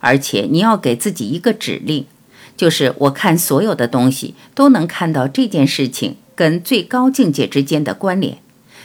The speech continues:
给自己这么一个诉求的话，这时候我们所经历的任何事情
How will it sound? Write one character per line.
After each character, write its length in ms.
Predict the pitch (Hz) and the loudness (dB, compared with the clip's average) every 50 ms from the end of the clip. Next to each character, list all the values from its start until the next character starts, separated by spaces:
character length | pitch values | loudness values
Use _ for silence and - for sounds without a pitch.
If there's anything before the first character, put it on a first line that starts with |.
| _ - | _ -4
给 160 | - 196 185 | -2 -2 0
自 160 | 185 - 262 | 0 -2 -4
己 140 | 247 - 165 | 0 0 -2
这 180 | 170 - 294 277 | 0 2 2 4
么 120 | 220 156 | 4 4
一 100 | 131 120 | 2 2
个 140 | 131 151 139 | 2 0 0
诉 180 | 143 - 165 | 0 0 -2
求 220 | 131 - - 110 95 | -2 -2 -2 -4 -2
的 100 | - 120 | -2 -4
话， 260 | - - 127 - - - - - - | -2 -2 -4 -6 -6 -12 -20 -20 -10
这 140 | - - 277 | 0 0 0
时 160 | - - 139 | 2 2 0
候 320 | 120 - - 117 117 - - | -2 0 0 -2 -2 -2 0
我 100 | - 143 | 2 4
们 140 | 131 147 170 | 4 4 4
所 180 | 175 - - 85 | 2 0 -4 -4
经 280 | - - 165 165 165 | -2 0 0 2 2
历 120 | 165 160 131 | 2 2 0
的 120 | - 123 | 0 0
任 260 | - - 269 247 196 | 2 2 2 2 2
何 160 | - - 120 | 0 0 -2
事 220 | 117 - - 139 113 | 0 0 -2 -4 -4
情 320 | - - - 95 - - | -4 -4 -4 -4 -4 -6